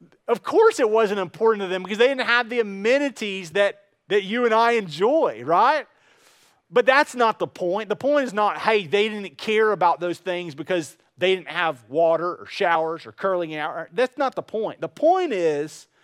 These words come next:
they didn't care about these things because honoring the Lord is not caught up in external measures. Matter of fact, when you are clothed in Christ, the way that God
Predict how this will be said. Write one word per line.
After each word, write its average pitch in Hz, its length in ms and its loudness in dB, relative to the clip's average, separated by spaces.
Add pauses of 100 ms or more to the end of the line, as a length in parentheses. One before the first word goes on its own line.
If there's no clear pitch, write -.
(800)
they 214 180 2
didn't 220 180 -4
care 302 300 -2
about 208 220 2
these 170 160 -6
things 175 320 -8
because 160 260 -6
honoring 226 440 -2
the 175 80 -4
Lord 175 460 -4
is 147 200 -10
not 180 400 -6 (120)
caught 175 400 -6
up 180 380 -6
in 123 400 -18 (400)
external 139 560 -10
measures. 110 680 -16 (1400)
Matter 220 300 -2
of - 80 -2
fact, 214 480 0
when 185 260 -8
you 240 280 -2
are 226 100 -2
clothed 208 720 -2
in 165 160 -6
Christ, 214 880 -4 (1900)
the 240 120 0
way 233 280 4
that 208 200 0
God 180 440 0